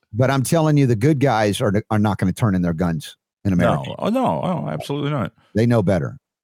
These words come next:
Speaker 1: But, uh, the rest of the world has learned a hard lesson. And this tragic shooting in Tennessee doesn't change anything other than to recognize that these opportunities are, the people who take advantage of these shooting opportunities are disgusting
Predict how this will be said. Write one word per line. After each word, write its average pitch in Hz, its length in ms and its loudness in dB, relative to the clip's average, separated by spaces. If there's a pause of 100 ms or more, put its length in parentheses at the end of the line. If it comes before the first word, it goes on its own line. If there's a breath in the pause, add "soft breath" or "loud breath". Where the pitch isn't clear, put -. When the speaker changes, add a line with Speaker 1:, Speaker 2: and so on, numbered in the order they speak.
(100)
Speaker 1:
But, 104 180 0 (120)
uh, 92 180 0
the 98 100 0
rest 131 240 0
of 139 60 4
the 123 80 4
world 117 180 4
has 107 140 0
learned 113 180 0
a 92 60 0
hard 107 240 0
lesson. 101 400 0 (280 loud breath)
And 113 280 2
this 127 280 0 (280)
tragic 127 340 0
shooting 117 360 2
in 98 60 0
Tennessee 110 380 0
doesn't 98 240 -2
change 101 320 2
anything 90 460 0 (400)
other 110 260 2
than 101 200 2
to 95 60 0
recognize 98 680 0
that 98 220 0
these 117 260 2
opportunities 107 920 0 (920)
are, 104 160 0 (420)
the 135 400 -6
people 147 260 2
who 127 100 2
take 143 240 2
advantage 123 420 2
of 113 80 2
these 101 180 2
shooting 113 320 2
opportunities 98 600 0
are 98 80 2
disgusting - 720 -2